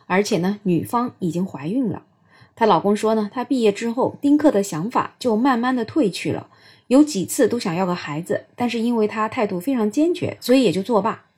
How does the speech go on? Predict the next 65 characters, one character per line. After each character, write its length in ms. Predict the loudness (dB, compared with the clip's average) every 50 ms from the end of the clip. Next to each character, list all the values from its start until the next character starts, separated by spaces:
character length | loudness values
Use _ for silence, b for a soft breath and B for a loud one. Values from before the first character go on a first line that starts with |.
| _ _ _ _ _ _ _ 2
老 120 | 4 4
公 280 | 6 6 6 6 4 2
改 240 | 2 0 0 0
变 280 | 0 2 2 2 2 0
主 220 | 0 0 0 2
意 140 | 2 2 4
的 180 | 4 4 2 2
一 100 | 2 2
个 140 | 2 4 2
原 240 | 2 2 0 0
因， 160 | 0 0 -2 0
还 160 | 0 0 2
有 220 | 2 2 2 0
他 180 | -2 -2 -2 -2
后 160 | 0 2 2
来 160 | 2 2 0
生 240 | 0 -2 0 0 0
意 80 | 0 0
做 180 | 0 0 0
大 220 | 0 0 0 0 0
了 100 | 0 -2
之 200 | -2 -2 -2 0
后 160 | 0 0 -2
啊， 180 | -2 -4 -8 -12 b b b b b b
发 140 | 2 4 4
现 180 | 4 4 2 2
身 220 | 2 2 2 4
边 160 | 4 2 2
的 80 | 0 -2
一 100 | -2 -2
些 160 | -2 -2 -2
合 200 | 0 0 0 2
作 180 | 4 4 4 4
伙 180 | 2 -2 -2
伴 220 | 0 0 -2 -2 -2
没 160 | -2 0 2 2
有 120 | 2 2
一 160 | 2 0 2
个 140 | 4 4 4
人 160 | 4 4 0
是 160 | -2 -4 -6
丁 180 | -4 -4 -4 -4
克 220 | -2 -2 -4 -4
的。 140 | -4 -6 -10 -14 _ _ _ _ _ _ _ _ _
这 100 | -2 2
些 240 | 4 6 6 6 6
合 220 | 4 4 4 4
作 320 | 4 4 4 6 6 6
伙 180 | 4 2 0 0
伴 180 | 4 4 4 4
们 240 | 4 2 0 0
应 120 | 0 0 0
该 180 | 2 2 2
也 180 | 2 2 0 0
都 160 | 0 0 0
是 160 | 0 0 0
有 140 | 0 0 0
一 80 | -2 -2
定 140 | -2 0 0
的 120 | 0 -2
经 200 | -2 -2 -2 -2
济 100 | -2 -4
基 160 | -4 -2 -2
础 260 | -2 -4 -6 -12 -12 -10
的， 140 | -10 -10